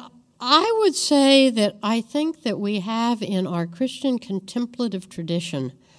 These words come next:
a powerful, excellent, non-dual, sacred wine, which has flowed to us from the ages,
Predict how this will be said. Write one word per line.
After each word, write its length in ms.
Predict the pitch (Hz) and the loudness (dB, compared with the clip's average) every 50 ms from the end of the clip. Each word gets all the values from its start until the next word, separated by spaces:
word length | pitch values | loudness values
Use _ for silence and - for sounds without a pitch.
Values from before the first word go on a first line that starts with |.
| _ _ _ _ _ _ _ _ _ _ _ _ _ _ _ - | _ _ _ _ _ _ _ _ _ _ _ _ _ _ _ -6
a 100 | - - | -6 -6
powerful, 1200 | - - - - - - - 262 285 302 311 320 311 294 - - 311 302 302 302 311 302 - _ _ _ _ _ _ _ _ _ _ _ _ _ _ - | -6 -6 -12 -12 -6 -2 2 4 4 6 6 4 4 2 0 0 0 2 2 2 0 -2 -6 _ _ _ _ _ _ _ _ _ _ _ _ _ _ 0
excellent, 840 | 233 233 240 240 - - - 175 151 131 123 - - - - - _ _ _ _ _ _ _ _ _ _ _ _ - | 2 2 2 2 0 -2 0 0 -2 -2 -4 -6 -12 -18 -20 -20 _ _ _ _ _ _ _ _ _ _ _ _ -10
non-dual, 1400 | 208 208 185 190 208 214 240 254 269 277 277 269 262 208 214 208 208 202 196 196 190 190 190 196 175 - - _ _ _ _ _ | -6 -4 -2 0 0 0 0 0 0 -2 -2 -2 -4 -4 -4 -4 -2 -2 -2 0 0 0 -2 -2 -4 -8 -14 _ _ _ _ _
sacred 840 | - - - - - 240 226 226 226 226 - - 233 220 208 190 208 - - - | -8 -4 -4 -2 0 2 2 2 0 -2 -4 -6 -4 -4 -4 -4 -8 -10 -12 -12
wine, 600 | 175 156 156 156 151 143 131 123 113 110 123 127 - - _ _ _ _ _ _ _ _ _ _ _ _ _ _ _ _ _ - | -8 -4 -2 -2 -2 -2 -4 -6 -8 -10 -14 -18 -20 -20 _ _ _ _ _ _ _ _ _ _ _ _ _ _ _ _ _ -6
which 220 | 208 196 - - | -4 -4 -2 -2
has 160 | 196 190 - - | -4 -4 -4 -6
flowed 600 | - - - - 247 254 277 294 294 302 294 262 | -10 -6 -2 2 4 6 8 8 8 6 4 2
to 180 | - - 262 247 | 0 -2 -2 0
us 300 | 226 220 226 220 - - | 0 0 -2 -2 -4 -6
from 220 | - - 196 196 | -6 -4 -2 -2
the 120 | 190 180 - - | -2 -2 -2 -2
ages, 720 | 190 196 202 214 220 208 247 262 262 254 - - - - | -2 0 0 0 0 0 0 0 0 0 -2 -6 -8 -10